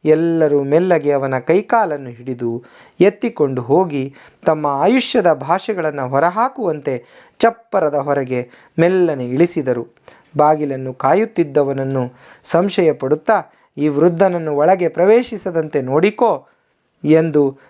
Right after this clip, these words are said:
ವಿವಾಹ ಮಂಟಪದ ಬಾಗಿಲನ್ನು ಹಾಕಿಕೊಂಡು ಒಳಗೆ ಹೋಗುವಷ್ಟರಲ್ಲಿ ವೃದ್ಧ ಮಾಹೇಶ್ವರನು ಅವರಿಗಿಂತ ಮುನ್ನವೇ ಒಳಗೆ ಬಂದು ಅಲ್ಲಿದ್ದ ತೋರಣದ ತಳಿರನ್ನು ಕಿತ್ತು ಬಿಸಾಡುತ್ತಾ, "ಶಿವ, ಶಿವ"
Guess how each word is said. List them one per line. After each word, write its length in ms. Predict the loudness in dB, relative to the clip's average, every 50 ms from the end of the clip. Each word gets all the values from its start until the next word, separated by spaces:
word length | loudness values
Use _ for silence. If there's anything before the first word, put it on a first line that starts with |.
| _ _ 2
ವಿವಾಹ 580 | 2 4 4 4 4 2 2 0 -2 -4 -6 -6
ಮಂಟಪದ 640 | -6 -8 -8 -6 -2 -2 -2 -2 -2 -2 -2 -2
ಬಾಗಿಲನ್ನು 720 | -2 0 2 2 2 2 0 -4 -8 -8 -8 -8 -8 -10
ಹಾಕಿಕೊಂಡು 720 | -6 -2 -2 -2 -2 -2 -6 -10 -8 -6 -6 -6 -4 -2 0
ಒಳಗೆ 340 | 2 2 2 0 0 -2 -2
ಹೋಗುವಷ್ಟರಲ್ಲಿ 1040 | 0 2 2 2 2 0 -2 -4 -4 -4 -6 -8 -8 -6 -6 -4 -4 -4 -4 -4 -8 -16 -20 -20 -20 _ _ -2 0
ವೃದ್ಧ 200 | 2 2 4 2
ಮಾಹೇಶ್ವರನು 1000 | 2 2 0 -4 -4 -6 -8 -10 -10 -10 -10 -8 -4 -2 0 0 -2 -2 -6 -10 _ -20 -20 -20 -12 -4 -2
ಅವರಿಗಿಂತ 640 | 0 2 2 2 2 2 0 -2 -2 -2 0 2
ಮುನ್ನವೇ 720 | 2 2 0 -2 -4 -6 -4 -2 0 0 2 4 4 4 4
ಒಳಗೆ 360 | 4 4 2 2 0 -2 -4
ಬಂದು 540 | -6 -4 -4 -4 -2 2 2 2 2 2 -2 -10 _ _ _ -2
ಅಲ್ಲಿದ್ದ 460 | 0 0 0 0 -2 -2 0 0 0
ತೋರಣದ 580 | 2 2 2 2 2 2 0 -2 -4 -6 -8 -8
ತಳಿರನ್ನು 640 | -4 0 2 2 4 2 2 0 -2 -4 -8 -10
ಕಿತ್ತು 440 | -4 0 0 0 0 0 _ 0 2
ಬಿಸಾಡುತ್ತಾ, 760 | 2 0 -2 0 0 0 2 0 0 -2 0 0 -2 -2 -2 -6 _ _ _ _
"ಶಿವ, 300 | -8 -2 -2 0 2 2 2 2 4 2 2 2 0 -4 -8 _ _ _ _
ಶಿವ" 260 | -6 -2 0 2